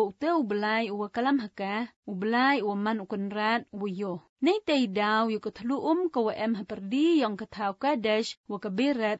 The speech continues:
de i pertuj, biar lahai roi, i wa mut ke telu um yang u belai u wa im, u wa yo nga. Kam te ke Hagar liwan ke ciyung dera yang keserai, te hadin katu kat nipor,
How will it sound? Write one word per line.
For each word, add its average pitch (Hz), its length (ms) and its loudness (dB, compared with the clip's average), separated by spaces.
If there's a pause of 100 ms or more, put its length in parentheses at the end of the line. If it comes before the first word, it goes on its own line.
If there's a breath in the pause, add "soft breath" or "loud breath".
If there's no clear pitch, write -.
(100)
de 214 120 -2
i 294 160 2 (100)
pertuj, 208 340 -2 (200)
biar 285 240 4 (100)
lahai 208 300 0
roi, 196 300 -4 (240)
i 311 200 4
wa 311 140 4
mut 220 180 -2
ke 196 60 -6
telu 226 260 -2 (140)
um 320 160 4
yang 233 260 4
u - 20 -4
belai 240 540 2
u 208 140 -2
wa 190 100 -2
im, 226 240 2 (340)
u 220 140 -6
wa 208 80 -2
yo 220 240 0
nga. 180 220 -2 (380)
Kam 349 140 2 (160)
te 247 120 4 (120)
ke 214 80 -4
Hagar 226 480 0
liwan 220 400 0
ke 277 80 -4
ciyung 240 400 0
dera 240 400 0
yang 214 240 -2
keserai, 196 540 -2 (260)
te 214 80 -4
hadin 233 480 2
katu 254 320 -2
kat 185 160 -4
nipor, 202 560 0